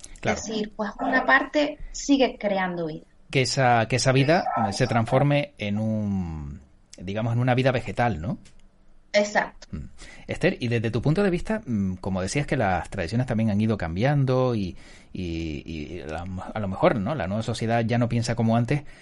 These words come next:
Speaker 1: ¿Crees que hay ahora mismo más cremaciones que, que entierros en cementerios o, o en ataúdes o, o en nichos?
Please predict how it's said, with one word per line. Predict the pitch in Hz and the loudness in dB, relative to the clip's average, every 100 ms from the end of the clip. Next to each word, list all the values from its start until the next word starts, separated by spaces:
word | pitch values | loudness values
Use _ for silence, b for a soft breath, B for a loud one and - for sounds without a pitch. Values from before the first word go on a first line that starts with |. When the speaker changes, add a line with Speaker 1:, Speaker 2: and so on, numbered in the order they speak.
| B | B
Speaker 1:
¿Crees | - 127 | -2 -2
que | 135 160 | 0 2
hay | 165 165 | 4 4
ahora | 156 147 | 4 4
mismo | 143 139 | 2 2
más | 131 135 135 - | 2 2 2 0
cremaciones | 131 117 104 135 135 123 | 0 2 2 2 2 0
que, | - 117 107 101 B B B B - | -2 -2 0 -2 B B B B -6
que | 120 110 107 - | -2 0 0 2
entierros | 123 117 135 139 135 135 117 | 0 2 4 4 4 2 4
en | 123 120 117 | 2 2 0
cementerios | 117 120 107 104 143 135 131 131 127 | 2 2 2 2 2 4 4 4 2
o, | 117 107 104 | 0 0 0
o | 104 107 | 0 0
en | 104 | 0
ataúdes | 104 101 98 139 131 123 113 | -2 0 0 2 2 0 -2
o, | 113 | -4
o | - 123 | -2 0
en | 143 | 0
nichos? | 170 - 69 | -2 -6 -12